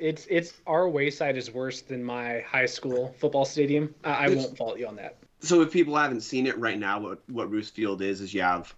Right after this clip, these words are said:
Speaker 2: um, on one long end, you have the grandstand, which looks nice, and you have some fi-, you have behind one end zone, you have some other set, sets of seats that look fine, and then opposite the grandstand, it's seriously just these shitty bleachers. And then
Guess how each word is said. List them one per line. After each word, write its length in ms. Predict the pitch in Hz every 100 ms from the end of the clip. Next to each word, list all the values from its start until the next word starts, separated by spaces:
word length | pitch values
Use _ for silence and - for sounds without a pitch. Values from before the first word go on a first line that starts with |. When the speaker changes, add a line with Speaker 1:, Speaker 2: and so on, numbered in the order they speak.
| -
Speaker 2:
um, 200 | 85 82
on 280 | 98 95 101
one 260 | 120 117
long 320 | 104 107 113 110
end, 240 | 107 107
you 120 | 101
have 140 | 95 92
the 60 |
grandstand, 760 | 87 101 107 107 - 104 101 104
which 140 | 98
looks 160 | 95 -
nice, 360 | 101 98 98
and 140 | - 98
you 80 | 90
have 200 | 90 90
some 340 | 98 90 87 _ _ _
fi-, 260 | _ - 101 -
you 160 | 127
have 400 | 107 107 101 92 _
behind 380 | - 95 101 98
one 220 | 95 101
end 180 | 101 104
zone, 420 | 98 104 104 98 - _ -
you 120 | 107
have 300 | 95 95 90
some 220 | - 90
other 180 | 87 95
set, 360 | - 101 -
sets 240 | - 117 -
of 60 |
seats 260 | - 110 107
that 80 | -
look 160 | 104
fine, 340 | - 98 101 107
and 220 | 107 101
then 140 | 92 -
opposite 600 | 95 101 104 - 98 -
the 40 |
grandstand, 720 | 92 92 98 101 - 98 90
it's 160 | 87 92
seriously 400 | - 107 104 98
just 220 | 90 87
these 100 | 87
shitty 240 | - 82 80
bleachers. 480 | 92 90 82 80 - _ - -
And 180 | - 92
then 380 | 92 95 92 92